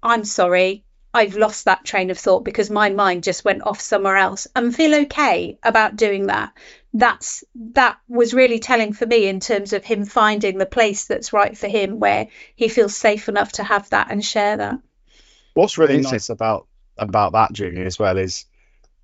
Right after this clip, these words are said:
Speaker 2: I think we, we've talked about neurodivergent people,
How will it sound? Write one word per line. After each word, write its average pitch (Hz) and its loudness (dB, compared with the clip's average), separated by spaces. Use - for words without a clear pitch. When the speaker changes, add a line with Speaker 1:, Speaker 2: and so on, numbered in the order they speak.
Speaker 2:
I - -4
think 123 0
we, 143 0
we've 135 2
talked 165 2
about 113 0
neurodivergent 107 0
people, 98 -2